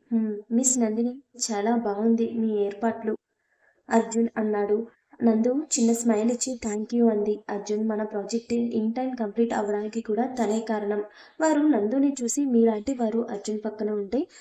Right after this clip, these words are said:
తనకి ఎటువంటి సమస్య రాదు. ఇక్కడ వారు ఇంగ్లీష్లో మాట్లాడుతున్నారు." ఇక నందు కూడా రావడంతో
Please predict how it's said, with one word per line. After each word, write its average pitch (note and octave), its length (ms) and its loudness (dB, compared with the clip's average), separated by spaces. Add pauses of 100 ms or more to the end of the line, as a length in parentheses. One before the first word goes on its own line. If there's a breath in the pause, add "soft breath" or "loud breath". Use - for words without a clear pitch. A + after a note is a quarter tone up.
(240 loud breath)
తనకి C#4+ 360 0
ఎటువంటి A#3+ 380 0
సమస్య A3+ 460 0
రాదు. G#3+ 360 -2 (240 loud breath)
ఇక్కడ C#4+ 240 2
వారు A3 260 2
ఇంగ్లీష్లో A3 480 0
మాట్లాడుతున్నారు." G#3 800 -2 (240 loud breath)
ఇక D4 160 0
నందు A#3 340 0
కూడా B3+ 240 0
రావడంతో A3 640 -2